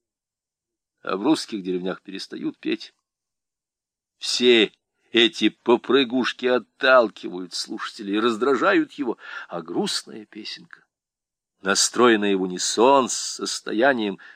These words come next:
смягчит раздражение или обиду, оттенит печаль и заставит человека устремиться снова к свету и радости. Замечательные, психологически абсолютно верные слова:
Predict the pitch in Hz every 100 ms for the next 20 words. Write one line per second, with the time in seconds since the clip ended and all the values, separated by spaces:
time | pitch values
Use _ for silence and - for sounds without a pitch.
0 | - - - 208 - 220 - 180 160 165
1 | 131 147 131 131 117 110 101 113 - -
2 | _ _ - 127 - 156 175 - 160 -
3 | - 131 147 139 117 104 120 - 147 131
4 | - 120 139 147 135 127 - 143 147 -
5 | 135 - 131 151 127 - 127 151 120 120
6 | 160 165 - - - - - 85 - -
7 | 143 160 - 131 104 92 _ - - 117
8 | 113 107 107 - - 92 - 82 - 80
9 | 85 147 165 147 143 - 123 123 113